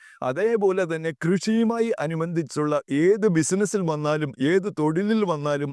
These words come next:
അവർ വൻ വിജയം നേടുന്നതായിട്ട് എനിക്ക് കാണുവാൻ സാധിച്ചിട്ടുണ്ട്. അതായത് കൃഷി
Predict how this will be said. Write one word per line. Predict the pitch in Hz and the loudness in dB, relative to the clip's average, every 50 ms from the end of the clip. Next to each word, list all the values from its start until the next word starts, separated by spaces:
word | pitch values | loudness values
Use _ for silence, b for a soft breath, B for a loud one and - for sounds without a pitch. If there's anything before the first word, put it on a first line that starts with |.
| - - 135 | -8 -8 -6
അവർ | 127 139 151 143 123 127 | -6 -4 -4 -2 -2 -2
വൻ | 135 147 196 214 226 208 | -2 -2 -4 -4 -2 0
വിജയം | 180 143 156 156 156 151 | 0 2 0 0 0 0
നേടുന്നതായിട്ട് | 151 151 143 147 151 160 147 147 147 143 143 - - 147 147 135 - 156 | 0 0 0 0 0 0 2 2 2 0 0 -2 -2 -4 -4 -4 -4 -4
എനിക്ക് | 139 156 - - 135 - - | -4 -2 -2 -4 -4 -2 -2
കാണുവാൻ | 131 135 143 151 151 160 165 180 175 147 - | -4 -2 -2 -2 -2 -2 -2 -4 -4 -4 -2
സാധിച്ചിട്ടുണ്ട്. | 160 165 165 156 151 135 190 170 143 190 196 190 196 214 196 B B B B B 131 127 | -2 -2 -2 -2 -4 -2 -2 0 0 0 0 2 0 0 0 B B B B B -8 -6
അതായത് | 131 139 156 165 165 156 170 135 - | -4 -4 -4 -4 -4 -6 -6 -4 -2
കൃഷി | 180 165 - 233 | -2 -2 0 0